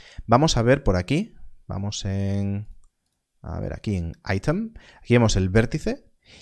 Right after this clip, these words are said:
y aquí nos pone la posición exacta de ese vértice. Fijaos que estoy en el modo lo-, eh, global, podríamos estar en el local también, y esto dependería de la posición del objeto en el espacio o su origen,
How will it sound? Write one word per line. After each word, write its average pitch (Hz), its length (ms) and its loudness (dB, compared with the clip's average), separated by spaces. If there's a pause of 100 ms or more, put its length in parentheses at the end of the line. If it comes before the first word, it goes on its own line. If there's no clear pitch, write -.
(180)
y 120 140 4
aquí 123 180 2
nos 165 160 0
pone 156 320 2
la 110 180 0
posición 127 640 2
exacta 110 420 0
de 98 80 2
ese 95 140 0
vértice. 87 360 -4
Fijaos 127 280 2
que 156 80 0
estoy 151 180 2
en 139 80 2
el 117 80 2
modo 113 220 4
lo-, 98 200 2
eh, 92 220 2
global, 95 480 0 (320)
podríamos 104 240 0
estar 104 160 2
en 98 100 0
el 95 100 2
local 95 280 2
también, 120 480 0
y 104 60 -4
esto 101 180 -2
dependería 101 640 2 (320)
de 92 200 0
la 90 200 0
posición 104 440 2
del 104 120 4
objeto 98 300 0
en 95 80 0
el 92 80 -2
espacio 147 640 0
o 87 140 -6
su - 140 -4
origen, 151 520 -2